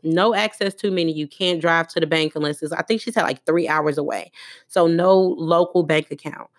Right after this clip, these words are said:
And once you open up that bank account, start depositing your checks there for a consistent three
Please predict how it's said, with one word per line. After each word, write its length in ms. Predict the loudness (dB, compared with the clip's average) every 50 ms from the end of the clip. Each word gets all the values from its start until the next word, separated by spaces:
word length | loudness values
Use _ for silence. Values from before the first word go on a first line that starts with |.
| _ _ _ _ _ _ 0
And 300 | 0 0 0 0 -4 -2
once 320 | 0 0 0 0 0 -2
you 140 | -4 0 2
open 280 | 2 2 2 0 0
up 160 | 0 0 0 0
that 160 | 0 2 2
bank 180 | 2 0 -2
account, 340 | -2 -4 -4 -4 -4 -4 -4
start 280 | -2 -2 0 0 0 0
depositing 520 | -2 -4 -2 -2 -2 -2 -2 -2 -2 -2
your 140 | -2 -4 -6
checks 340 | -4 -4 -4 -4 -4 -8 -10
there 200 | -10 -8 -8 -8 -10
for 260 | -4 0 2 2 2
a 80 | 2
consistent 920 | -2 -6 -4 -4 -4 -4 -4 -6 -2 -2 -2 -2 -2 -4 -4 -4 -2 -4 -6 _ _ _
three 540 | -6 -6 0 2 2 2 2 0 -2 -6 -8